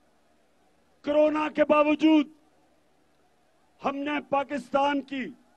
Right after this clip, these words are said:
जो खसारा था बैरूनी मुल्क, जो तारीखी हमें मिला था, हमने उसको ग्यारह खसारा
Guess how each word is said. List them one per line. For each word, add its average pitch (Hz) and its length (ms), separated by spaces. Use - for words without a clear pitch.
जो 269 100
खसारा 277 580
था 277 160
बैरूनी 285 460
मुल्क, 277 300
जो 285 100
तारीखी 294 580
हमें 311 220
मिला 294 300
था, 269 200
हमने 277 360
उसको 285 440
ग्यारह 269 420
खसारा 240 440